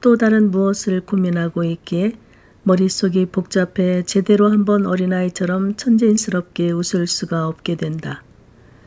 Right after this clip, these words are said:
웃을 일이 점점 줄어들면 들수록 사는 것이 지루하게 되고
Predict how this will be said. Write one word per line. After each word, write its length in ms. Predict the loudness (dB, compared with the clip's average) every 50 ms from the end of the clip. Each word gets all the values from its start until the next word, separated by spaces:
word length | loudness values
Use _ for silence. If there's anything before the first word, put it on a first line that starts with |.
| -20 -20 -20 -20 -20 -12 0 2
웃을 320 | 2 4 6 4 4 4
일이 240 | 4 4 2 2 0
점점 540 | 0 -2 -2 -2 0 0 0 0 0 -2 -2
줄어들면 640 | -4 -4 -4 -2 -2 -2 -2 0 0 0 0 0
들수록 540 | 0 0 0 0 0 -2 0 0 0 0 0
사는 320 | -2 0 2 2 2 4 2
것이 420 | 2 0 -2 -2 -2 -2 -2 -2
지루하게 580 | -2 -2 -2 -2 0 0 0 0 0 -2 -4 -4
되고 400 | -4 -6 -4 -4 -2 -2 -2